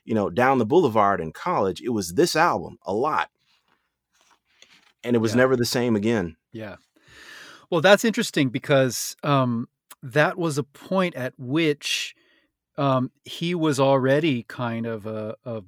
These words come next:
Speaker 2: a name and a touchstone, you know? Um, and, and for me,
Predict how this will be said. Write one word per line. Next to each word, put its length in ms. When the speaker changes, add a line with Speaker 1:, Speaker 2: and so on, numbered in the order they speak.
Speaker 2:
a 80
name 720
and 140
a 40
touchstone, 720
you 120
know? 320
Um, 460
and, 320
and 140
for 160
me, 720